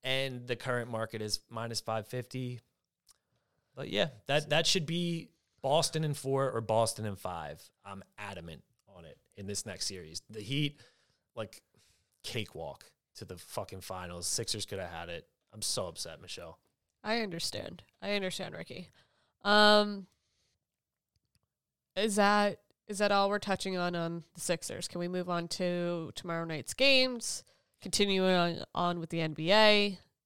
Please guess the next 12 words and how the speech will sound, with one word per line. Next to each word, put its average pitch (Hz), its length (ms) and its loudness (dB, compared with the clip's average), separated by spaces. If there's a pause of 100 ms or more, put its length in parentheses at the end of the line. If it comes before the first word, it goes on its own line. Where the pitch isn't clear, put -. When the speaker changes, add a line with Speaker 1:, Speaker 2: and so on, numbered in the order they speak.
(600)
Speaker 2:
these - 120 -12
playoffs. 190 680 0 (880)
Speaker 1:
Yeah, 127 280 2
let's 151 180 -2
take 226 220 -4
a - 40 -4
quick 202 280 -4
look 180 180 -4
at 156 60 -8
the 139 80 -8
series. 113 640 -2 (840)
And 113 460 -4